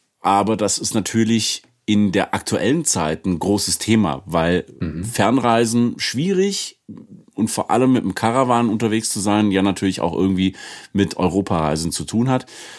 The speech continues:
Speaker 1: Und deswegen, äh, haben die da die Schirmherrschaft übernommen und für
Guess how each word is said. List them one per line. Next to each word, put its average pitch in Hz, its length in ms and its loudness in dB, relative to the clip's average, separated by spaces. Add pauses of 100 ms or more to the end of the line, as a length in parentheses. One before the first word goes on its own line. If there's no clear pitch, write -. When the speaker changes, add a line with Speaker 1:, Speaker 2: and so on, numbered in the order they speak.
(160)
Speaker 1:
Und - 120 -2
deswegen, 104 600 2
äh, 87 260 -2
haben 90 140 -2
die 98 80 -2
da 87 100 0
die 80 120 -4
Schirmherrschaft 139 720 2
übernommen 104 420 0
und 87 160 -2
für 170 680 0